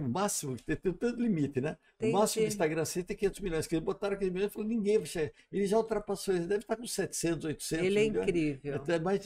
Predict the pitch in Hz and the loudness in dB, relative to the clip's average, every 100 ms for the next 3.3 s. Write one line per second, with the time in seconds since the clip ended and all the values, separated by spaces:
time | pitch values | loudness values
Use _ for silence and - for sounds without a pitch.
0 | 165 - 175 190 180 180 208 180 208 190 | -4 0 2 2 0 -8 -10 -2 0 0
1 | 180 156 151 - - 160 139 - 180 185 | -2 -2 -2 -4 2 2 2 -4 -4 0
2 | 202 202 - 226 247 262 - - 175 165 | 2 0 -4 -2 0 -2 -6 0 4 6
3 | 135 147 | 6 4